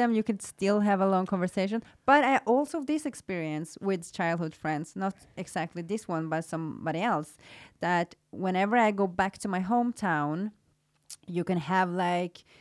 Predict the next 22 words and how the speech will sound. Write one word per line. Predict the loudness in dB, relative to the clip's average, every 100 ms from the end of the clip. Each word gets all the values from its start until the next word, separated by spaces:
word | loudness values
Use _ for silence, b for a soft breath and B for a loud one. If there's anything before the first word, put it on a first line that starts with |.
| b
one | -6 -2 0 0
or | -2
two | -4 -4
days | 0 0 0 -2 -4
meeting | -2 -4 -2
a | 0
lot | 2 2
of | -2 -6
the |
people | -12 -12 -6 -6
from | -4 -2 -2
your | -2 0
past, | 0 0 -2 -14 b b -4
and | -2
you | 0
can | 0
hang | 0 -2 0
out, | 2 4 2 0
and | 0
you | 2
had | 0 -4
so | -8 -6 0